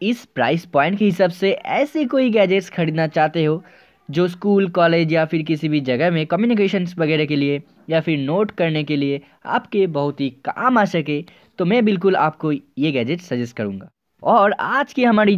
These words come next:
जो सेकंड सस्ती गैजेट है वो है ये स्मार्ट सनग्लास। आपको इस स्मार्ट सनग्लास में ब्लूटूथ स्पीकर से लेके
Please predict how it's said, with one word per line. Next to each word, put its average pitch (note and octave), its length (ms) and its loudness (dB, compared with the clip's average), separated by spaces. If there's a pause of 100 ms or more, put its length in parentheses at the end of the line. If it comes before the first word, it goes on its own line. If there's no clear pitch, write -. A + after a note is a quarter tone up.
जो E3 400 4
सेकंड A3 540 0
सस्ती E3 480 0
गैजेट C3 440 0
है E3+ 140 2
वो E3 180 2
है E3+ 100 2
ये D#3 280 2
स्मार्ट C3 400 -2
सनग्लास। A2+ 720 -2 (880)
आपको A3+ 460 2
इस G3+ 300 -2
स्मार्ट D#3 380 0
सनग्लास D3+ 480 0
में C#3 260 -2 (360)
ब्लूटूथ F3 400 0
स्पीकर D#3+ 560 0
से F3+ 240 0
लेके B2+ 580 0